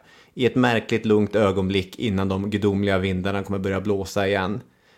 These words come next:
När mongolerna hade försökt stiga i land, ironiskt nog, även de i Kyushu, hundratals år tidigare, så hade de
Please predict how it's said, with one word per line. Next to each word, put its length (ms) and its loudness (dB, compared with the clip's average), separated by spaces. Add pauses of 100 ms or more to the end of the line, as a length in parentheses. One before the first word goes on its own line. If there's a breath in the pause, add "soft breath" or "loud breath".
(120)
När 300 2
mongolerna 600 4
hade 160 0
försökt 280 0
stiga 400 0
i 60 0
land, 360 -2 (680)
ironiskt 540 2
nog, 380 0
även 220 0
de 240 4
i 180 -2
Kyushu, 540 0 (120)
hundratals 540 2
år 280 0 (240)
tidigare, 600 2 (120)
så 180 -6
hade 240 2
de 140 0